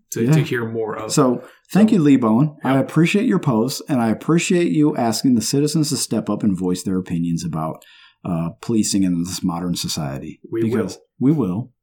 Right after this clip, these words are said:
Speaker 2: Um, I expect we'll all be blocked by you 'cause you're a pussy.
Speaker 1: Mm-hmm.
Speaker 2: And, um, I'll see you on election day, homie.
Speaker 1: Mm-hmm.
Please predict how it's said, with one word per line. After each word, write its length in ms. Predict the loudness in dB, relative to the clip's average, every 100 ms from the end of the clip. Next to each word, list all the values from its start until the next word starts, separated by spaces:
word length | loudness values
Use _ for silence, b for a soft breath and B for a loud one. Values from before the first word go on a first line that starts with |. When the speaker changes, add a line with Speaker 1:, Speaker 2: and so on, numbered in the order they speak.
| _ b b b _
Speaker 2:
Um, 480 | -6 -2 0 -2 -2
I 100 | -4
expect 340 | -4 -2 -2 0
we'll 140 | -2
all 100 | 0
be 100 | 0
blocked 380 | 0 0 -2 -2
by 80 | -2
you 160 | 0
'cause 180 | 0 -2
you're 120 | -2 -4
a 20 |
pussy. 400 | -4 -4 -4 -4
Speaker 1:
Mm-hmm. 260 | -4 -6 -8 _ _ _ _ _ _ -2
Speaker 2:
And, 520 | 0 2 2 2 0 -4
um, 480 | -4 -2 0 -2 -4 _ _ _ _ _ _ -8
I'll 60 |
see 160 | -4 0
you 80 | 0
on 80 | 0
election 320 | -2 -2 -2
day, 100 | -2
homie. 360 | -2 -2 -4 -6
Speaker 1:
Mm-hmm. 280 | -10 -4